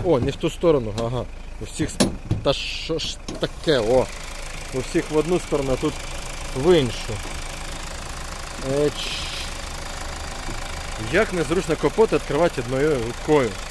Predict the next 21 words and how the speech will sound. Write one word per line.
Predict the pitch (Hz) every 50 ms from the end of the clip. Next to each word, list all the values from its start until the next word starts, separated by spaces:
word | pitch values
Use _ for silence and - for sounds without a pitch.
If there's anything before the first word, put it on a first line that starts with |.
| - - - - - - - - - -
Телефон | 139 143 151 135 - - 175 170 151 131 - - - -
<laughs> | - - - 120
як | 214 214 185 -
тримати? | - - 147 139 135 135 127 117 - - - - - - - - - - - - - - - -
Знаєте, | - 147 165 160 170 -
як | 156 139
все | - - 165 151
виглядає. | 147 143 139 143 143 139 135 156 160 170 170 165 143 120 104 - - - - - - - - - - - - - - - - - - 120
Ніхто | 123 - - - 170 165
нічого | 160 156 139 - - 165 147
тут | 156 147 - -
ніде | 143 123 139 139
не | 139 135
крутив. | - - 143 139 - - 160 170 180 165 - - - - - - - - - - -
Капот. | 147 135 - - 156 156 165 165 165 - - - - - - - - - - - - - - - - - - - - - - - - - -
Двигун, | 131 160 160 151 170 160 139 127
бачите, | 139 156 170 160 - - 160
як | 139 -
тихенько, | - - 151 139 - 160 151 147 139 - 147 135
рівненько | 135 135 135 143 143 143 143 131 - 143 131
робить. | 143 156 160 151 131 123 113 - -